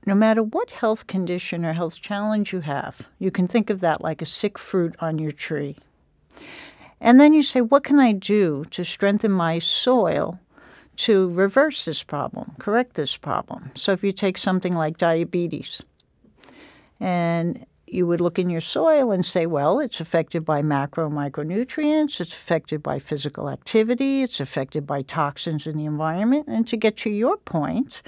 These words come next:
uh, it's affected by stress, because stress raises your cortisol, raises your blood sugar, right? It's affected by your anger, your emotions, and so on. So when, no matter what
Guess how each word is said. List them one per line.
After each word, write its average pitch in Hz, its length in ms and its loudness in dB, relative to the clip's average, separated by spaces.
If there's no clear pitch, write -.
uh, 202 340 2
it's 233 200 0
affected 175 460 -6
by 156 180 -2
stress, - 640 -2
because 160 300 -6
stress - 440 -6
raises 143 420 -6
your - 80 -10
cortisol, 233 720 -10
raises 156 440 0
your 151 80 -2
blood 143 300 -4
sugar, 151 380 -6
right? 196 440 -4
It's 285 200 -4
affected 190 560 0
by 160 180 2
your 160 340 2
anger, 160 520 0
your 147 240 -4
emotions, 160 840 -4
and 185 120 -4
so 415 300 -4
on. 151 240 2
So 196 400 4
when, 226 300 6
no 240 160 6
matter 277 280 8
what 294 460 -2